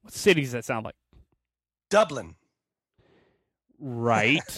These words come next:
Speaker 2: <laughs>
Speaker 1: But what city in the United States does that sound like, you stupid idiot?
Speaker 2: Boston.
Speaker 1: Yes, but he's fr-, from outside of Boston. Okay, there we go.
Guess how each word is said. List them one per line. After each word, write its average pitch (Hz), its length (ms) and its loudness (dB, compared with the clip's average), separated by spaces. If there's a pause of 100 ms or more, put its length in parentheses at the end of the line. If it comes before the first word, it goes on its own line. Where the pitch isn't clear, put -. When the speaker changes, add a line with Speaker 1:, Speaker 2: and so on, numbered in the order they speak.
Speaker 2:
<laughs> 143 160 -14
Speaker 1:
But 139 120 0
what 160 360 4
city 160 340 4
in 156 60 4
the 151 60 4
United 147 300 6
States 165 440 2
does 139 80 -8
that 131 140 -4
sound 131 200 0
like, 123 160 0
you 117 60 -20
stupid 127 420 -4
idiot? 127 340 0
Speaker 2:
Boston. 175 480 0 (440)
Speaker 1:
Yes, 139 360 0
but 143 180 4
he's 127 100 -2
fr-, 139 160 -10
from 127 220 -6
outside 107 320 -6
of - 60 -18
Boston. - 400 -20
Okay, 120 240 -6
there 143 160 2
we 110 60 -6
go. 110 60 -14